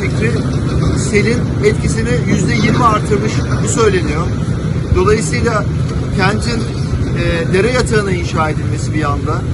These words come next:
e, oluşabilecek iklim krizine ilişkin bir önlem alınmaması, dere yataklarının temizlenmemesi bir yanda, oluşan erozyondan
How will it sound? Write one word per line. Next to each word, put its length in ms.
e, 200
oluşabilecek 560
iklim 400
krizine 280
ilişkin 380
bir 60
önlem 320
alınmaması, 640
dere 160
yataklarının 600
temizlenmemesi 840
bir 40
yanda, 400
oluşan 380
erozyondan 680